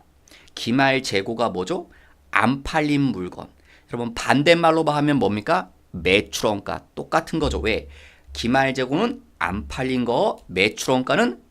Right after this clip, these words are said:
팔린 거. 그러니까 안 팔린 걸 알면 매-, 팔린 것도 알 수 있죠. 팔린 걸 알면 안 팔린 것도 알 수 있잖아요. 상대적인 거기 때문에. 그래서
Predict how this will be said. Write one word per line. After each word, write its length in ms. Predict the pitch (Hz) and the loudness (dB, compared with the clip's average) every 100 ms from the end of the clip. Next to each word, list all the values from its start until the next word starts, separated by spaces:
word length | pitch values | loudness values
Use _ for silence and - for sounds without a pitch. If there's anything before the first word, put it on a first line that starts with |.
| - | -18
팔린 420 | - 214 214 147 | -10 -6 -4 -6
거. 180 | - - | -8 -14
그러니까 260 | 117 - - | -10 -10 -2
안 320 | 113 127 143 | 2 2 2
팔린 340 | - 190 190 185 | -2 -2 -2 0
걸 160 | 190 | 2
알면 440 | 113 104 131 135 120 | 2 2 2 0 0
매-, 240 | 95 101 - _ | -2 -2 -10 _
팔린 380 | - 208 208 208 | -8 -4 -2 -2
것도 240 | 185 185 | -4 -4
알 140 | 151 95 | -4 -2
수 160 | - 127 | -2 -4
있죠. 360 | - 196 - - - - | -2 -4 -6 -16 -20 -16
팔린 380 | - - 240 226 | -6 -2 0 0
걸 160 | 214 196 | 2 4
알면 380 | 120 120 143 - | 4 4 0 0
안 200 | 101 107 | -4 -6
팔린 260 | 156 143 | -2 0
것도 220 | 139 139 - | 0 -2 -4
알 140 | 87 | -4
수 140 | - 110 | -4 -4
있잖아요. 280 | - 104 | -2 -2
상대적인 600 | 95 - 165 147 135 123 113 | -4 -6 -2 -2 -2 -4 -4
거기 240 | 98 92 | -4 -6
때문에. 460 | 98 95 113 190 285 - - | -6 -2 0 -2 -4 -10 -12
그래서 280 | - 90 | -6 -6